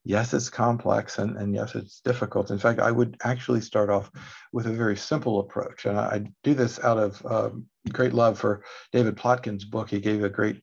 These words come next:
definition of these, and he's not at all suggesting that you start with these. But one has gotten the impression when one looks at this many stewards to figure out that they have to figure out the differences between each and every steward up front at the beginning of their journey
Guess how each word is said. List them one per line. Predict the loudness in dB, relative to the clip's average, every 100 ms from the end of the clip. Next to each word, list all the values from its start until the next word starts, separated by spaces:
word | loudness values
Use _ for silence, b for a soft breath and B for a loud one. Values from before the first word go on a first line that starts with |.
| _ -4
definition | -4 -2 -2 -2 0
of | -2 -2
these, | -8
and | -2
he's | 0 2
not | 4
at | 4
all | 4
suggesting | 2 0 0 0 -2 -4
that | -6
you | -12
start | 0 4 4
with | 2 -6
these. | -8 -10 B B B -2
But | 2
one | 4 4
has | 4 4 2
gotten | 4 4 4
the | 0
impression | -2 0 0 2 0
when | 0 -2
one | -2
looks | -4 -4
at | -8
this | -10 -6
many | -6
stewards | -4 4 6 6 2
to | 0
figure | 2 2
out | 2
that | -4
they | -2
have | -2 -2
to | -6
figure | -4 2
out | 2 0 B B -10
the | -8
differences | -2 0 0 0 -2 -2 -6
between | -6 -4 -4
each | -2 -2 -2
and | -4
every | 0 2 0
steward | -4 -2 2 2 0
up | -2 -2
front | -2 0
at | -2
the | -8
beginning | -6 -2 -2 0
of | -2
their | -2 -4
journey | -2 0 0 -4